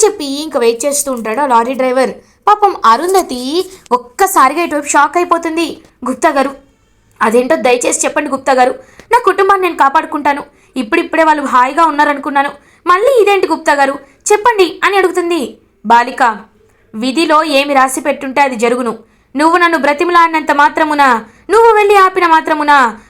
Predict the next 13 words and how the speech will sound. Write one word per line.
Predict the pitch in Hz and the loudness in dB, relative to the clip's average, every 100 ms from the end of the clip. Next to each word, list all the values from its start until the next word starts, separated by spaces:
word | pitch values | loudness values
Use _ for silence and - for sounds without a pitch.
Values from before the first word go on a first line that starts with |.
| - | -2
అక్కడ | 247 247 254 214 | -2 0 -2 0
జరగకూడనిది | 233 247 277 294 269 254 240 294 | 0 0 -2 -2 -2 -2 -4 -4
జరగకుండా | 247 262 285 294 277 277 | 0 0 0 -2 0 0
ఉండిపోదు | 254 277 269 277 | -2 -4 0 0
బాలిక, | 277 262 254 262 233 202 - _ - | 2 0 2 2 2 0 -10 _ 0
అంతా | 233 240 240 233 | 0 0 2 2
శివేచ్ఛ" | 240 233 233 247 247 - 214 - - - | 2 -2 0 0 0 0 0 -2 -10 -4
అని | 392 466 | -2 2
చెప్పి | 370 - 262 269 311 233 | 0 0 -6 -6 -2 -2
అక్కడి | 226 285 285 | 0 -2 -2
నుండి | 285 247 | -4 -4
వెళ్ళిపోతారు | 214 226 233 233 233 202 196 285 | -4 -4 -4 -4 -2 -4 -4 -6
చిత్రగుప్త. | 320 349 311 320 320 302 214 | -6 -6 -4 -4 2 2 2